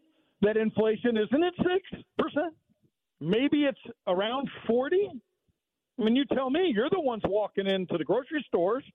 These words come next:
You're the ones filling up the tank, the gas station. You're the ones buying the prescription drugs. Do you need a forty percent increase to stay even?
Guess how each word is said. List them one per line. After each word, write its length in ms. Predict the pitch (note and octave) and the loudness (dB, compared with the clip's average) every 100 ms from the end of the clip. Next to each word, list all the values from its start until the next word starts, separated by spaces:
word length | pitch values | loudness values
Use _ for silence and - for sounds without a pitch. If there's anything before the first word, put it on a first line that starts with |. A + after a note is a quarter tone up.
| _ - | _ -4
You're 220 | F3+ E4+ | -2 0
the 100 | F#4 | 0
ones 220 | D#4 G#3+ - | 0 -2 0
filling 220 | A#3 G3+ | 0 0
up 100 | G3 - | -2 -2
the 80 | F#3 - | -4 -2
tank, 360 | C4 C#4+ B3 - _ _ | -2 0 -2 -8 _ _
the 60 | B2 | -4
gas 240 | G#3 D#4 - | -2 -2 -2
station. 500 | G3+ G3 A#3+ C4+ C4+ _ _ _ _ - | -2 0 -2 -4 -4 _ _ _ _ -4
You're 200 | D#3 D#4 | -2 0
the 80 | F4+ | 0
ones 220 | F4 D#4 | -2 -2
buying 200 | F3+ A#3+ | -2 -2
the 80 | G3+ | -2
prescription 500 | F#3 - A#3+ F3 F3+ | -4 -2 -4 -4 -4
drugs. 500 | F3 B3+ D4+ C4 - - _ _ _ _ _ _ _ - | -2 -2 -2 -2 -4 -12 _ _ _ _ _ _ _ -2
Do 80 | G#3 | 0
you 120 | A3+ | 2
need 180 | B3 A#3 | 2 0
a 40 | - | 0
forty 220 | B3 C4 | -2 -2
percent 320 | G3 A#3 B3 | -4 -2 2
increase 400 | B3+ - D4 D4 - | 0 0 -2 -2 -6
to 80 | G3 - | -12 -10
stay 360 | - A#3+ C4 B3 | 0 0 0 0
even? 500 | A3+ A#3 G#3+ F4 F#4+ | 2 2 2 0 -2